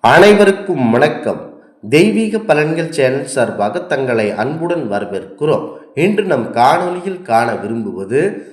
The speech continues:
சிலப்பதிகாரத்தின் சாட்சியாக விளங்கும் கண்ணகி அம்மன் கோவில் சிறப்புகளை பற்றி இந்த காணொளியில்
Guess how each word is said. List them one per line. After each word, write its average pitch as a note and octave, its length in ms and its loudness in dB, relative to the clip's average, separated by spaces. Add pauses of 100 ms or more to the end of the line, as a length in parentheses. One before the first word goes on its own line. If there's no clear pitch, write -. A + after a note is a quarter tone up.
(100)
சிலப்பதிகாரத்தின் C#3 1080 -4
சாட்சியாக A#2 800 -4
விளங்கும் F#2 500 -8 (340)
கண்ணகி G#3+ 520 0
அம்மன் D#3 340 -4
கோவில் D3 340 -4
சிறப்புகளை F3 440 -8
பற்றி A#2 360 -14
இந்த B2+ 300 -10
காணொளியில் G2+ 680 -6